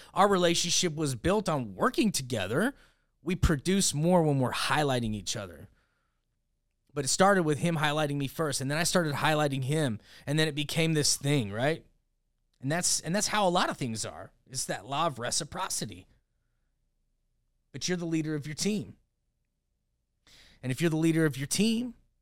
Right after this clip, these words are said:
you've gotta be able to take that on. You've gotta be able to start initiating that. There's another quote by a guy named Alfred North Whitehead,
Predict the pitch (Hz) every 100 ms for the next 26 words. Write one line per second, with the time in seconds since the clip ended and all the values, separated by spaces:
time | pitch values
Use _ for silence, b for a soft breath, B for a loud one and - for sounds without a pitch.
0 | _ _ _ _ _ _ _ 151 185 175
1 | 160 160 143 - 151 131 147 160 208 147
2 | 135 147 143 151 143 - 156 143 139 160
3 | - - 120 110 101 90 73 - _ _
4 | _ _ _ _ _ _ _ _ _ _
5 | _ _ _ _ _ _ _ - B B
6 | 143 151 175 190 - 180 170 165 165 -
7 | 147 151 143 156 151 151 143 143 - _
8 | _ _ - 143 151 151 135 139 135 131
9 | - 87 117 104 98 92 85